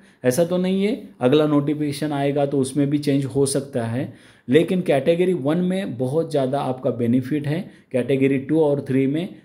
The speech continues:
कैटेगरी थ्री में तो आपको पीएचडी का एडमिशन मिलेगा, बाकी कुछ फैसिलिटी या बेनिफिट उसमें नहीं है, लेकिन कैटेगरी वन में बहुत सारे बेनिफिट हैं, कैटेगरी टू में भी है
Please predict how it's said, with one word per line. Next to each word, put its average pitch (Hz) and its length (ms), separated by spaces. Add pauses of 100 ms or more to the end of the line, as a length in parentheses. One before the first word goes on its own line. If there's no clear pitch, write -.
(120)
कैटेगरी 165 440
थ्री 165 220
में 170 260
तो 175 120
आपको 151 400
पीएचडी 156 420
का 165 220
एडमिशन 156 440
मिलेगा, 143 400
बाकी 131 340
कुछ 147 400
फैसिलिटी 135 760 (240)
या 135 80
बेनिफिट 127 500
उसमें 131 280
नहीं 127 300
है, 170 260 (280)
लेकिन 139 280
कैटेगरी 147 760 (380)
वन 135 220
में 165 260
बहुत 151 320
सारे 147 220
बेनिफिट 135 520
हैं, 160 300
कैटेगरी 135 480
टू 143 260
में 160 180
भी 147 140
है 151 300